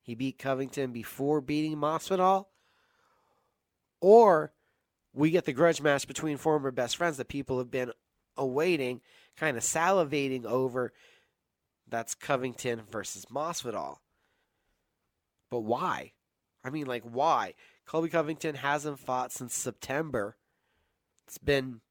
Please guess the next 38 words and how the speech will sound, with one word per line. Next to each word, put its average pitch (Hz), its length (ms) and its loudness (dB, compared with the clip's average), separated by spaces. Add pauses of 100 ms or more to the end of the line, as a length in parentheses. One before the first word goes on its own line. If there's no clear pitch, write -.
(160)
seven 151 720 -2
months 165 340 0
since - 240 -12
we've 185 160 -4
seen 196 200 -4
Covington. 185 480 -4 (380)
He 127 140 -12
beat 135 340 -4
Tyron 120 420 -2
Woodley. 180 480 0
It 143 60 -6
was 117 120 -8
a 110 60 -8
fifth 147 400 -4
round 147 520 0
T 117 220 -8
K 120 320 -8
O 123 220 -4 (440)
from 120 320 -8
a 98 60 -8
rib 143 560 -4
injury. 185 840 -2 (840)
And 170 160 -6
since 208 300 2
then, 165 460 2 (600)
I 117 100 -4
think 143 220 0
most 147 260 4
people 127 300 0
expected 131 400 -2
that 123 120 2
we 117 100 0
would 117 120 -4
see 180 160 -2
Masvidal 107 520 -2
Covington. 104 420 -4
We 107 100 -4
didn't. 131 360 -4